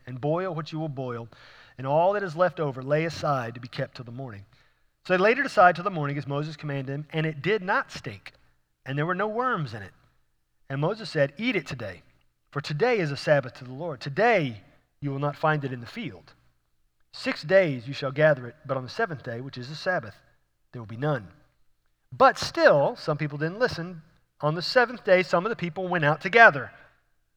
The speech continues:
but they found none. The Lord said to Moses, "How long will you refuse to keep my commandments and my laws?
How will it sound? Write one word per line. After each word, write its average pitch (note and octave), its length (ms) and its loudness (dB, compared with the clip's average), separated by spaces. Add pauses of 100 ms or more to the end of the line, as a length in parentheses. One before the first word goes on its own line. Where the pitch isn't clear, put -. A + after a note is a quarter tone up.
(100)
but - 100 -12
they C3+ 80 -6
found C3+ 300 -4
none. A#2 300 -6 (880)
The A#2 60 -18
Lord D3 160 -8
said D#3 160 -6
to C#3+ 40 -8
Moses, C3 480 -6
"How - 240 -10
long C3 440 -8
will B2+ 80 -10
you C#3+ 120 -8
refuse D#3+ 600 -10
to - 80 -18
keep E3 280 -12
my C#3+ 160 -8
commandments D3+ 600 -8
and B2 80 -14
my D3 180 -4
laws? A2 640 -8